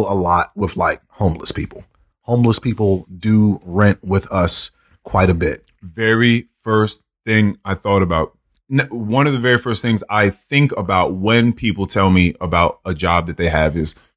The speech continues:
Speaker 2: "Hmm, wonder what type of bullshit they have to go through."
Speaker 1: Mm-hmm.
Speaker 2: Especially if it's just a different lane of customer service. Like, hmm, I wonder how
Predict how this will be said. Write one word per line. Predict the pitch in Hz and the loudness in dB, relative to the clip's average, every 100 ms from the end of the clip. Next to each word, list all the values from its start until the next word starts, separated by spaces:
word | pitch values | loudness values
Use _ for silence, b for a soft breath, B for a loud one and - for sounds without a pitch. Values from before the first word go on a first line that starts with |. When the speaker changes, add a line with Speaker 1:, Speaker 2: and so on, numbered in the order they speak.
| - | -6
Speaker 2:
"Hmm, | 240 113 101 | -2 0 2
wonder | 165 139 | 0 -4
what | 139 | -6
type | 147 | -2
of | 90 | -2
bullshit | 98 120 113 110 | 0 0 0 -4
they | 120 | 0
have | 113 101 | 0 0
to | |
go | 78 76 | -2 -2
through." | 71 67 | -2 -6
Speaker 1:
Mm-hmm. | 110 98 104 - | 0 2 2 0
Speaker 2:
Especially | 123 156 156 156 | -4 0 0 0
if | 143 | 0
it's | 135 | -2
just | 127 123 | -2 0
a | 117 | 0
different | 110 120 117 - _ _ - | 0 -2 -4 -6 _ _ -8
lane | 107 120 117 117 | -4 0 2 2
of | 101 - | 0 -4
customer | 123 - 107 104 | -4 -2 0 2
service. | - 110 95 78 - - _ _ | 2 2 2 -2 -8 -10 _ _
Like, | 117 | -2
hmm, | 123 127 139 | 0 2 2
I | 117 | 2
wonder | 120 135 131 | 2 2 2
how | 123 120 107 | 2 2 0